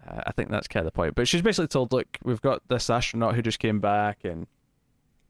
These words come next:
he's suffering from this, this, and this." He doesn't actually tell her what's really going on. She gets flown out there and driven to this base and goes in to talk to the astronaut who's in, like, a sort of,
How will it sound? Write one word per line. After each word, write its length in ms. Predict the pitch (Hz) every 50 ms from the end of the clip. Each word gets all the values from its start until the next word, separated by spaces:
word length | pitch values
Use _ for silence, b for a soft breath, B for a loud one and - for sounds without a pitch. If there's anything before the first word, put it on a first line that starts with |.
| _ _ _ _ - -
he's 160 | - 127 117
suffering 320 | - - 143 - - 139 120
from 140 | - 120 117
this, 160 | 117 113 -
this, 100 | 120 -
and 100 | 117 117
this." 100 | 110 -
He 60 | 127
doesn't 140 | 151 196 196
actually 240 | 165 156 123 127 -
tell 240 | - - 156 143
her 80 | 139 127
what's 180 | 117 107 - -
really 160 | 120 107 101
going 220 | 107 107 98 98 117
on. 240 | 127 113 95 92 b b b b b b b b b b
She 100 | - - 120
gets 180 | 123 - - -
flown 280 | - - 151 165 147
out 180 | 139 139 135 - -
there 340 | 117 110 107 104 101 95 - _ _ _ _ _ _ _ _ -
and 200 | 107 107 110 110
driven 240 | - 135 135 139 127
to 100 | - 127
this 160 | 117 113 -
base 400 | - - 120 117 113 107 101 -
and 180 | 107 104 101 - _ _ _ _ _ _ _ _ _ _ _ _ _ _ _ _ _ _ _ _ _ _ - - _ -
goes 120 | 156 147 135
in 100 | 170 196
to 100 | 156 170
talk 320 | - 156 147 160 - -
to 100 | - 170
the 100 | 143 135
astronaut 320 | 139 151 - - 151 143 139
who's 120 | 139 123
in, 100 | 127 127
like, 140 | 135 131 -
a 60 | 127
sort 180 | - - 123 -
of, 120 | 110 104